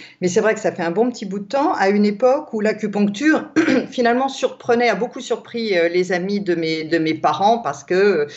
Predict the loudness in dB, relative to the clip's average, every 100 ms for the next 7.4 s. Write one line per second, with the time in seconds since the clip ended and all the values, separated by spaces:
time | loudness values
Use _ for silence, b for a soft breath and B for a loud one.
0 | B B B B -6 -4 -2 -2 0 0
1 | 2 2 2 0 2 4 4 4 4 6
2 | 6 4 2 -4 -4 -4 -2 -2 2 2
3 | 2 -2 -2 0 -2 -6 B B B B
4 | 2 4 4 0 -8 -4 -4 -2 -6 -8
5 | -2 0 0 0 0 2 2 0 0 0
6 | 0 -4 -6 -8 -2 2 2 0 -8 -4
7 | 0 2 2 -2